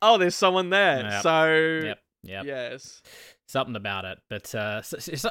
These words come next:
Speaker 2: something about Monaco, something about his hometown that, that just doesn't,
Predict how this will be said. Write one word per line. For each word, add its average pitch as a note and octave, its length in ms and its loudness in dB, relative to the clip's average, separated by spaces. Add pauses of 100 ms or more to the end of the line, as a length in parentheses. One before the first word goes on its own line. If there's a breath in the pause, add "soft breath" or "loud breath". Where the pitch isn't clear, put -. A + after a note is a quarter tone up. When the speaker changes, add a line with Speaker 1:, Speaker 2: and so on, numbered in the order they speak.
Speaker 2:
something G3+ 220 -2
about E3+ 240 -2
Monaco, A#2+ 420 -6
something B2+ 220 -10
about A2+ 180 -6
his G#2 120 -10
hometown G2+ 520 -10
that, F#2 160 -14 (120)
that G2+ 260 -16
just - 180 -20
doesn't, A2 380 -10